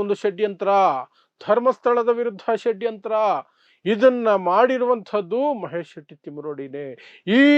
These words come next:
ಷಡ್ಯಂತ್ರದ ಸೂತ್ರಧಾರನೇ ಮಹೇಶ್ ಶೆಟ್ಟಿ ತಿಮರೋಡಿ ಅನ್ನುವಂತಹ ವಾದಗಳನ್ನ ಈಗ ಮತ್ತೆ ಮಾಧ್ಯಮಗಳು ಮತ್ತು ಯಾರ್ಯಾರನ್ನೋ ರಕ್ಷಣೆ ಮಾಡಬೇಕು ಅಂತ ಹೊರಟಿರೋ ಒಂದಷ್ಟು ಜನ ದೊಡ್ಡ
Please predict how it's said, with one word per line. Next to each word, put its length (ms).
ಷಡ್ಯಂತ್ರದ 720
ಸೂತ್ರಧಾರನೇ 840
ಮಹೇಶ್ 340
ಶೆಟ್ಟಿ 260
ತಿಮರೋಡಿ 460
ಅನ್ನುವಂತಹ 400
ವಾದಗಳನ್ನ 560
ಈಗ 120
ಮತ್ತೆ 320
ಮಾಧ್ಯಮಗಳು 680
ಮತ್ತು 320
ಯಾರ್ಯಾರನ್ನೋ 640
ರಕ್ಷಣೆ 400
ಮಾಡಬೇಕು 420
ಅಂತ 180
ಹೊರಟಿರೋ 400
ಒಂದಷ್ಟು 420
ಜನ 120
ದೊಡ್ಡ 200